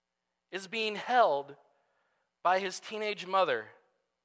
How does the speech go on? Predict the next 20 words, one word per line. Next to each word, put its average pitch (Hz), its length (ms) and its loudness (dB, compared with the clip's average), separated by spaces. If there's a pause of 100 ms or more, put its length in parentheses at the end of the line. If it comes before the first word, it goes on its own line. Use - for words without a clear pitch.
(2000)
I'm 196 120 -4
not 254 160 0
so 220 220 -4
sure 220 280 -2
there's 190 160 -4
another 185 320 -2
scene 196 380 -4
in 175 100 -4
all 185 160 6
of 170 80 -2
Scripture 185 500 -8
that 165 160 0
is 147 160 -6
more 160 220 -4
pitiful 185 560 -6
and 156 180 -8
as 143 140 -8
beautiful 165 500 -10
as 131 180 -12
this. 127 520 -6